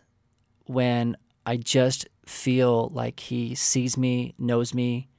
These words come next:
cares about me. When I get anxious or afraid or worried about how things are gonna work out in my life, with my work, with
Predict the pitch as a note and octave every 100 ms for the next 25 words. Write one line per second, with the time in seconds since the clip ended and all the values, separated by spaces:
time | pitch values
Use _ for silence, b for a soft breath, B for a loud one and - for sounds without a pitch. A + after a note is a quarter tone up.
0 | _ _ _ _ - - C3 B2+ B2 A#2+
1 | A#2+ B2 A#2 B2 A#2+ B2 - C3 B2+ C#3
2 | - B2 A#2 - B2+ B2 A2+ A#2 A#2 B2
3 | C3 C3 A#2+ B2 A#2 A#2 - - b b
4 | b b b b b b b b b -
5 | C3+ D3+ C3 C#3 C3+ B2+ B2+ - B2+ B2+
6 | B2 A#2 A2+ A2 A#2+ D#3 D#3 D3+ - B2
7 | A#2+ A#2 C3 D#3+ D3+ C#3+ C3 A#2+ -